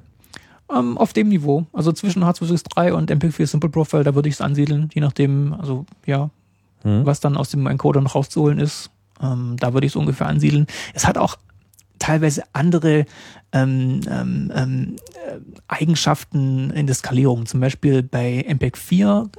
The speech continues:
Speaker 1: ähm, sieht man sehr gerne, äh, Blockiness, also kleine Klötzchenbildung, wenn man hart komprimiert. Das
Speaker 2: Mhm.
Speaker 1: kennt man von J peg auch. Da haben sie auch diese, diese Klötzchenbildung, wo man hart komprimiert. Bei Theora läuft es ein bisschen anders. Die haben dann,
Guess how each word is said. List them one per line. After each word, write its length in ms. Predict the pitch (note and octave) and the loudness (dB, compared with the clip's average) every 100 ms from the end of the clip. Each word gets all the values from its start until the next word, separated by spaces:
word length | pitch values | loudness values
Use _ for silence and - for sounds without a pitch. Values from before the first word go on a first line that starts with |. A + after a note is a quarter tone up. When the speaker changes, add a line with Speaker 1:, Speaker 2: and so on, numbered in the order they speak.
| F#4+ | -4
Speaker 1:
ähm, 420 | D#3+ D#3 D#3 D3+ | -2 0 0 -2
sieht 200 | - F3 | -4 -2
man 300 | D3+ D3 C#3+ | 0 2 0
sehr 240 | B2+ D3 | 2 2
gerne, 340 | E3 D3 D#3 D3+ - - - - - | 4 2 2 0 -4 -20 -20 -20 -8
äh, 280 | C3 B2+ B2 - | -2 0 -2 2
Blockiness, 600 | C3 C#3 C3+ B2 A2+ - | 2 2 0 0 -4 -6
also 200 | B2+ A#2+ | -8 -8
kleine 300 | - C3+ C3 | -4 -2 -2
Klötzchenbildung, 840 | - D3+ - - C3+ C3 B2+ B2+ | -2 -4 0 0 2 2 2 0
wenn 80 | B2 | 0
man 200 | A#2+ A#2+ | 0 -2
hart 160 | C#3 - | -4 -2
komprimiert. 640 | D3+ C3+ C#3 B2 A#2 - | -4 -2 -2 -2 -2 -4
Das 80 | C3+ | 0
Speaker 2:
Mhm. 60 | |
Speaker 1:
kennt 200 | G#2+ A2 C#3 | 2 4 2
man 100 | B2 | -2
von 180 | B2 | -6
J 180 | A#2+ C3+ | -2 0
peg 160 | C3+ A#2+ | 0 0
auch. 340 | - F#3+ - | 2 2 0
Da 120 | - | -2
haben 120 | C3 C3 | -2 -2
sie 120 | - | 0
auch 160 | D3+ | -2
diese, 300 | - C#3+ C#3 | 0 0 0
diese 160 | C3+ C#3 | 0 -6
Klötzchenbildung, 600 | - F3+ - E3+ E3 E3 | -2 -2 0 2 2 2
wo 60 | D#3 | 2
man 140 | C#3+ | 0
hart 180 | C3+ - | 0 0
komprimiert. 560 | D#3 - D3 D#3 D#3 - - - - - | -2 0 2 2 0 -8 -20 -20 -20 -12
Bei 120 | - E3 | -6 -4
Theora 320 | - D#3 E3+ | 0 2 4
läuft 180 | D#3+ D#3 | 2 2
es 140 | D3 | 0
ein 80 | C#3 | 0
bisschen 200 | C3 C#3+ | 0 0
anders. 320 | E3+ A#3+ C4 | 0 0 -2
Die 140 | G3+ E3+ | 0 0
haben 180 | F3 | 2
dann, 260 | E3+ E3+ E3 | 2 2 0